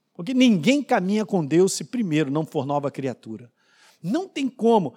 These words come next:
"Pastor, mas a igreja, é, todo mundo é nova criatura." De forma alguma.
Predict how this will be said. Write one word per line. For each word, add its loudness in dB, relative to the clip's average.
"Pastor, 6
mas -2
a 2
igreja, -2
é, -6
todo 0
mundo 4
é 2
nova 0
criatura." -4
De -10
forma -2
alguma. -8